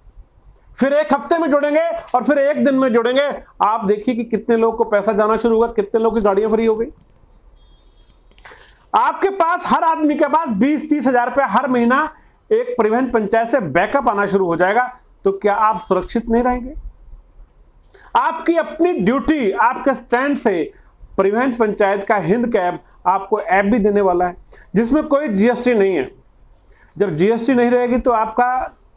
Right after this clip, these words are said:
रेशियो उससे कम हो गया। आप दिन में पूरा दिन गाड़ी चलाते हैं और वही आप दो trip या एक trip लगाएं और आपका पन्द्रह सौ रुपया जेब में आ जाए बचत का, क्या बुरा मेरे भाइयों?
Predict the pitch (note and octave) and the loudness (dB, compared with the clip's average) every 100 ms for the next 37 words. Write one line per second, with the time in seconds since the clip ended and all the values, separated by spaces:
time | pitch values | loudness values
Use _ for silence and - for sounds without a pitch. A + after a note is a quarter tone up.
0 | - E3 G3 A#3 A#3 A#3+ A#3+ A#3+ A#3+ A#3 | -2 0 0 0 -2 -2 -2 -2 -2 -2
1 | A#3+ B3+ - _ _ _ _ _ _ - | -4 -8 -20 _ _ _ _ _ _ -20
2 | - G#3 C4 F4 D4+ C4+ C#4 D4+ E4 E4 | -4 0 2 0 0 0 2 0 0 0
3 | C#4 D4+ D4+ D#4+ D4 C#4 C#4+ C4+ B3+ B3+ | 0 0 0 0 0 0 -2 0 0 0
4 | B3+ A#3 C#4+ G3 C3 - _ - - G#3+ | 0 0 0 0 -4 -10 _ -20 -4 0
5 | G#3 A3+ B3+ C#4+ C4 C4+ E3+ C#3 A3 C4+ | 2 0 2 2 0 -2 -8 -2 -2 -2
6 | - A#3+ A#3+ A3+ B3 A#3+ B3+ A3+ G#3 G3 | -2 0 0 0 -2 -2 -4 0 0 0
7 | G#3+ G#3 G3+ G3+ - A3+ A3+ G#3+ - _ | 2 2 2 0 0 0 0 -4 -14 _
8 | - - - - F#3+ G#3+ A#3+ A#3 A3+ G#3+ | -20 -20 -8 -2 0 0 2 0 0 0
9 | G#3+ G#3 F3 G3 G#3 G#3 F3+ F3+ F#3+ C#3 | 0 0 0 0 2 2 2 0 0 -2
10 | A#2+ G3+ B3+ - D#3+ B2+ - - - _ | -4 -2 -4 0 0 0 -6 -20 -20 _
11 | F#3+ G3 G#3 G#3+ G#3+ A3 F#3+ G3+ | 0 2 2 2 2 0 2 0